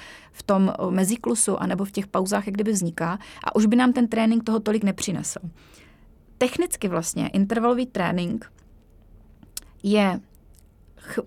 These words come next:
krátkodobě jakoby působení na ty svaly tou maximální intenzitou a pak jim v zápětí dát krátkou dobu na zotavení, která ale není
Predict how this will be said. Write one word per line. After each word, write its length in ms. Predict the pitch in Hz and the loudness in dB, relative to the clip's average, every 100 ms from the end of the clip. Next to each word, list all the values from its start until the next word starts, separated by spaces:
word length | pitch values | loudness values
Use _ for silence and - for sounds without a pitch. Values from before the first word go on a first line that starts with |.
| - | -4
krátkodobě 880 | - 226 254 - 294 285 285 294 294 - | 0 0 0 -4 -4 0 2 2 2 -2
jakoby 240 | 214 220 | -2 -2
působení 640 | 196 220 220 262 262 269 | -2 -2 0 0 2 4
na 100 | 254 | 2
ty 160 | 233 254 | 0 0
svaly 600 | - - 175 175 190 233 | 0 0 0 0 0 0
tou 120 | 220 | 0
maximální 540 | 190 190 - 247 254 190 | 0 0 0 2 2 0
intenzitou 800 | 175 165 160 147 160 160 185 - - - - - | -2 -4 -4 -6 -6 -6 -6 -12 -20 -20 -12 -4
a 80 | 196 - _ _ _ | -4 -4 _ _ _
pak 260 | 302 320 - | -2 -2 0
jim 160 | 208 | 4
v 60 | 190 | 4
zápětí 600 | 214 233 254 269 - 220 | 4 0 -2 -4 -2 0
dát 400 | 185 170 190 240 - - _ - | 2 2 0 -2 -8 -20 _ 0
krátkou 400 | 240 247 - 294 | 2 2 0 0
dobu 220 | 285 262 | 2 4
na 140 | 196 | 2
zotavení, 840 | 175 175 170 165 170 165 170 226 294 - - - | 0 -2 -4 -2 -2 -2 -2 -4 -8 -14 -20 -20
která 260 | - - 254 | -4 2 2
ale 200 | 269 277 | 4 4
není 460 | 254 262 269 262 | 6 6 6 4